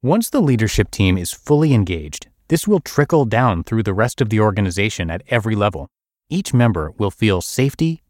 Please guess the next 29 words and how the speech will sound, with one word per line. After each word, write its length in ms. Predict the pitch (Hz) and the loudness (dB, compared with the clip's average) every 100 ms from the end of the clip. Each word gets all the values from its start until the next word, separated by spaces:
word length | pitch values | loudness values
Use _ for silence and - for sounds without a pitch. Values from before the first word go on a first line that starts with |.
| - | -10
belonging, 600 | 87 107 117 120 120 117 - | -4 0 2 2 -2 -4 -6
and 200 | 98 87 | -6 -4
mattering. 480 | 85 87 82 73 - _ _ _ _ _ | -2 -2 -2 -8 -12 _ _ _ _ _
They 100 | 131 | 0
will 140 | 151 151 | 2 4
be 120 | 160 | 4
aligned 460 | 143 127 151 98 | 4 4 4 2
with 160 | 85 - | -2 -6
the 80 | 107 | -2
culture 420 | 135 151 - - - | -2 -2 -6 -10 -6
and 160 | 120 104 | -6 -4
say, 320 | - 104 101 | 0 0 -2
"Thank 360 | - 120 170 - - | -2 0 0 -2 -4
God 260 | 110 117 | 0 0
it's 220 | 110 - 98 | -2 -4 0
Monday," 420 | 98 90 71 - _ - | 2 0 -4 -14 _ -8
because 240 | 117 131 | -2 0
they 120 | 113 123 | 4 4
know 260 | 127 170 | 4 4
their 140 | 180 165 | 2 0
work 400 | 104 123 82 - - | 0 0 -2 -6 -6
impacts 520 | 143 - 120 - - | -4 -2 -4 -4 -8
the 80 | 87 | -4
greater 340 | 92 117 120 | 0 2 2
good 360 | 107 82 78 _ - | 0 -2 -4 _ -8
and 160 | 104 90 | -6 -4
drives 440 | 98 98 98 - | -2 -2 -2 -6
the 80 | 82 | -4
mission, 400 | 98 127 147 | -2 2 2